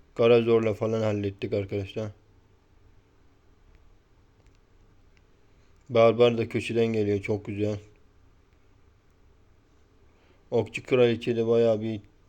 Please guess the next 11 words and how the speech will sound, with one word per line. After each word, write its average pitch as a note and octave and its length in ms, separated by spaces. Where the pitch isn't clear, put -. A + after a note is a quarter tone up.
kasırgaya A2 760
tutuldu. G#2 540
Ya A#2 140
Allah A#2 300
kahretmesin A#2+ 580
ya, G#2+ 220
kasırgaya A#2 540
tutuldu G#2+ 340
Okçu - 280
Kraliçe G#2 520
de. F#2+ 100